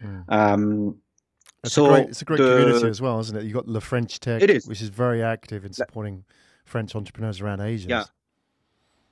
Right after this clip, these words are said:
Speaker 2: Yeah, uh, that, uh, I'm, uh, one of the, I'm sitting on the board of, uh, La French Tech here in Shanghai, where I'm in charge of all the startups. So we have a portfolio of forty startups that have been built by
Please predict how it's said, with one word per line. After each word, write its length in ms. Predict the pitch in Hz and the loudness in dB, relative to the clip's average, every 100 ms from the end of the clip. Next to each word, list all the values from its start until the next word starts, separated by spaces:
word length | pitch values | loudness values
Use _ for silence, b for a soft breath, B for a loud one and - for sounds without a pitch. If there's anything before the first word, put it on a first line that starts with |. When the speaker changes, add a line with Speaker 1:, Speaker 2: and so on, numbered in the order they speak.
| _ | _
Speaker 2:
Yeah, 220 | 135 131 | 0 0
uh, 340 | 104 117 120 113 | 2 0 0 -2
that, 240 | 113 123 117 | 0 0 0
uh, 480 | - _ _ - 127 | -10 _ _ 0 2
I'm, 280 | 139 139 | 4 6
uh, 120 | 131 123 | 6 4
one 180 | 147 | 4
of 100 | 156 139 | 4 4
the, 280 | 135 127 123 | 4 6 4
I'm 120 | 127 | 2
sitting 260 | 160 160 | 2 4
on 80 | 156 | 4
the 80 | 135 | 4
board 240 | 131 147 | 4 6
of, 160 | 143 120 | 6 4
uh, 160 | 127 117 | 2 4
La 80 | 117 | 2
French 280 | - 131 | 0 2
Tech 160 | 151 139 | 2 4
here 160 | 151 131 | 4 2
in 80 | |
Shanghai, 540 | 123 135 120 143 156 135 | 2 0 4 4 4 4
where 220 | 113 120 | 4 4
I'm 120 | 120 | 4
in 80 | 123 | 2
charge 240 | - 139 | 2 2
of 100 | 127 | 2
all 160 | 117 139 | 2 2
the 140 | 117 | 2
startups. 500 | 110 - 143 240 - - B B B - | 0 0 2 0 -2 -14 B B B -16
So 520 | - 127 123 120 117 | 2 6 8 8 6
we 240 | 110 120 | 4 2
have 240 | 123 127 117 | 4 4 4
a 120 | 113 | 2
portfolio 520 | 113 139 - 143 143 | 2 -2 0 2 4
of 80 | 117 | 2
forty 400 | - 151 151 156 | 2 4 4 2
startups 580 | - 147 135 151 143 143 | 2 2 2 2 2 2
that 140 | 117 | 2
have 180 | 113 110 | 2 2
been 220 | 123 123 | 2 4
built 240 | 120 139 113 | 4 4 4
by 240 | 107 107 | 4 2